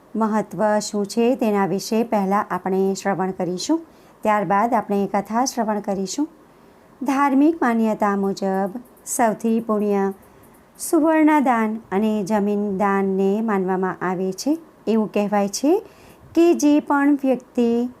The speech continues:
સુવર્ણ કે ભૂમિદાન કરે છે, તે ભક્તને મોક્ષની પ્રાપ્તિ થાય છે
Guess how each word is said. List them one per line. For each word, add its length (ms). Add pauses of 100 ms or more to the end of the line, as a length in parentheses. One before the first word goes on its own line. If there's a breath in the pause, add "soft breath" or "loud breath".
(120)
સુવર્ણ 600
કે 160
ભૂમિદાન 580
કરે 320
છે, 340
તે 400 (480 loud breath)
ભક્તને 720 (260)
મોક્ષની 540
પ્રાપ્તિ 560
થાય 380
છે 280